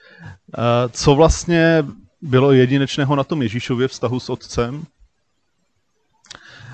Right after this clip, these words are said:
Ale jako fascinuje mě, že vlastně na Ježíšovi není vidět něčemu, čemu já říkám rána po otci, jo? Že často prostě, když lidé mají otce, který je chladný,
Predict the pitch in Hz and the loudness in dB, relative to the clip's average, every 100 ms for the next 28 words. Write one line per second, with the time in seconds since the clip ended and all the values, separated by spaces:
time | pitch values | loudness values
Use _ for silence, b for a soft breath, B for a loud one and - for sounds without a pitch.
0 | 110 113 131 - 160 143 170 180 185 180 | -6 0 2 2 2 4 4 4 4 4
1 | 175 160 - 175 156 147 160 190 190 160 | 6 6 4 2 4 2 2 2 4 4
2 | 143 170 156 135 135 160 - - - b | 4 2 2 2 4 2 0 -8 -8 b
3 | b b b 117 117 151 151 - 151 151 | b b b -6 -4 -2 -4 -2 0 2
4 | 143 143 156 151 135 135 139 147 147 147 | 2 2 0 2 4 4 2 4 6 6
5 | - - 101 90 90 139 127 117 120 - | 4 -2 -6 -6 -8 -8 -6 -4 0 0
6 | 123 - 139 135 - 143 131 139 135 139 | 0 -2 -4 -6 -2 -2 0 0 2 2
7 | 139 139 123 120 - 135 120 - 117 117 | 2 2 0 -4 -4 -2 -2 0 0 -2
8 | 107 - 98 104 104 107 107 107 | -4 -6 -4 -4 -4 -4 -4 -6